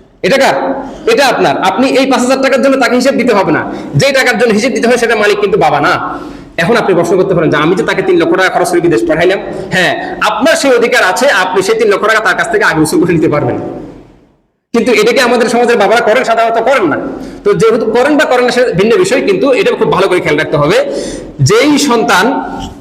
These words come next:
রুজি করবে, উপার্জন করবে, যে চাকরিজীবী, যার উপর আবশ্যক, আগে তার পক্ষ থেকে কোরবানিটা করতে হবে। এরপরে যদি তার অ্যাবিলিটি থাকে, সামর্থ্য থাকে, তাহলে সে কি করবে? তাহলে সে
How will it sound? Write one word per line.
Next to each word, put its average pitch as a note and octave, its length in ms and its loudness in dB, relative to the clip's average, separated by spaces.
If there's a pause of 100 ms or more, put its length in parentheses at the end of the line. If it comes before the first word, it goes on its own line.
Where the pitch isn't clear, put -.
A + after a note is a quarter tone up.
(460)
রুজি F#3+ 280 2
করবে, C4 540 2 (320)
উপার্জন A#3 400 2
করবে, A#3 640 0
যে A3 200 2
চাকরিজীবী, G#3+ 880 0
যার G#3 260 2
উপর G#3+ 180 2
আবশ্যক, G#3 440 0 (160)
আগে F3 300 2 (100)
তার E3+ 360 2
পক্ষ G#3+ 200 -2
থেকে A#3+ 160 2
কোরবানিটা E3+ 320 0
করতে D#3+ 240 -2
হবে। A#2 200 -2 (400)
এরপরে C#4 580 2
যদি C4 160 0
তার A3 220 2
অ্যাবিলিটি A#3+ 440 0
থাকে, A3 240 0
সামর্থ্য A3+ 440 0
থাকে, B3 360 0 (260)
তাহলে G#3+ 280 2
সে C4+ 140 0
কি C#4 160 0
করবে? C#4 260 2 (380)
তাহলে A3 340 2
সে A3 260 0